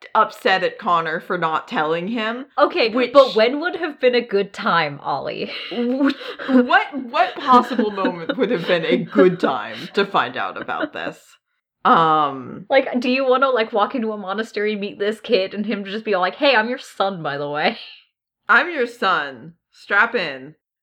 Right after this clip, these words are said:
Speaker 1: So, uh, <laughs> Ollie, uh, in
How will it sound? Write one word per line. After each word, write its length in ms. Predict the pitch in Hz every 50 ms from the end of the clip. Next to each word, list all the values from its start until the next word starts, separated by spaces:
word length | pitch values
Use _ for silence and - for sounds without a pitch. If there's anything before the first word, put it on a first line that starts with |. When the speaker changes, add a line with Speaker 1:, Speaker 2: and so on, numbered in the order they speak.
| _ _ _ - -
Speaker 1:
So, 600 | - - - 277 277 214 185 185 185 180 165 -
uh, 580 | - 180 175 165 160 156 151 151 143 131 135 190 - - - _ _ _ _ _ _ _ _ _ -
<laughs> 80 | 247 269 _ _ - - 269 - _ - 370 480 494 466 349 - - _ _ -
Ollie, 560 | 233 233 233 240 240 254 247 240 226 - - -
uh, 680 | 185 190 180 175 175 170 165 165 160 156 156 147 - - - _ _ _ _ _ _ _ 185 - - _ _ -
in 600 | 254 269 285 302 311 294 302 302 285 247 226 -